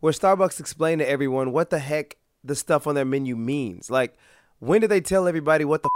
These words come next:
f-, a chai latte is? Or, or how about a macchiato? What the hell does macchiato even mean?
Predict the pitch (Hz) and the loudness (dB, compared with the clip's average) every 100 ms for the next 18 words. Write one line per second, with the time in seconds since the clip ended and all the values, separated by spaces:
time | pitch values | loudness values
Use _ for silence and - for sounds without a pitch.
0 | - - 120 - 131 117 113 120 - 92 | 0 -2 -4 0 2 2 0 -2 -4 -8
1 | 90 82 - - _ _ _ _ - 143 | -8 -12 -18 -20 _ _ _ _ 0 2
2 | 143 143 185 196 170 127 143 143 117 123 | 2 2 2 2 2 2 -2 -2 0 2
3 | 104 85 143 - 220 226 202 120 123 151 | 0 0 -2 0 0 0 -2 -4 0 0
4 | 160 131 120 143 120 101 95 - _ _ | 0 -2 2 2 2 0 -2 -10 _ _
5 | 160 143 113 123 113 - | -8 -6 -4 -4 -4 -8